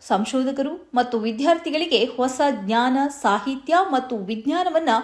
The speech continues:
ಪ್ರತಿಬಿಂಬಿಸುವ ಅವಕಾಶಗಳನ್ನು ಸುಗಮಗೊಳಿಸುತ್ತದೆ. ಎಮಿರೇಟ್ಸ್ ಈ ಯೋಜನೆಯಲ್ಲಿ ಗ್ರಂಥಾಲಯಗಳ ಸ್ಥಾನವನ್ನ ಮತ್ತು ಭವಿಷ್ಯದ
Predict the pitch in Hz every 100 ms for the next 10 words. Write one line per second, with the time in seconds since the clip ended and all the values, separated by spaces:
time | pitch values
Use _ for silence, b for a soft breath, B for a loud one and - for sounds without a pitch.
0 | B B B 320 320 381 381 370 370 339
1 | 226 233 262 311 302 277 262 240 226 208
2 | 190 175 - 180 - - - _ _ b
3 | b b 247 302 370 370 370 - - 269
4 | 320 311 294 294 311 311 247 214 214 233
5 | 247 302 311 302 285 285 226 254 285 285
6 | 320 302 262 202 220 320 - 349